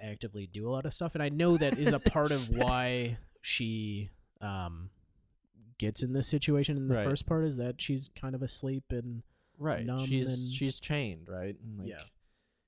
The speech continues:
Speaker 2: she, like, kind of perpetuated, like, her own, like, abuse in a way.
Speaker 1: Yeah.
Speaker 2: So, like, um, I guess, yeah, well, her dad, um,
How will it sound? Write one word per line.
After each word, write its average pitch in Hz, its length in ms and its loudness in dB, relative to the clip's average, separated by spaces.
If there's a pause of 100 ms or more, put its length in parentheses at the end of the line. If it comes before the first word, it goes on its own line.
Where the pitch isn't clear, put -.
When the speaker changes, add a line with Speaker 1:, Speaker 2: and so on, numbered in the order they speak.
Speaker 2:
she, 127 180 -2
like, 120 140 0
kind 127 140 0
of 127 60 -4
perpetuated, 110 760 0
like, 104 280 0
her 107 280 0
own, 113 540 0 (680)
like, 104 420 -4
abuse 110 680 -6
in 95 100 -8
a 90 60 -4
way. 87 340 -6 (120)
Speaker 1:
Yeah. 107 160 -4
Speaker 2:
So, 107 120 -2
like, 104 340 -4 (560)
um, 90 520 -8 (180)
I 107 80 -8
guess, - 280 -6 (200)
yeah, 98 240 -2
well, 95 240 -6 (680)
her 127 120 -2
dad, 117 640 2 (280)
um, 92 480 -6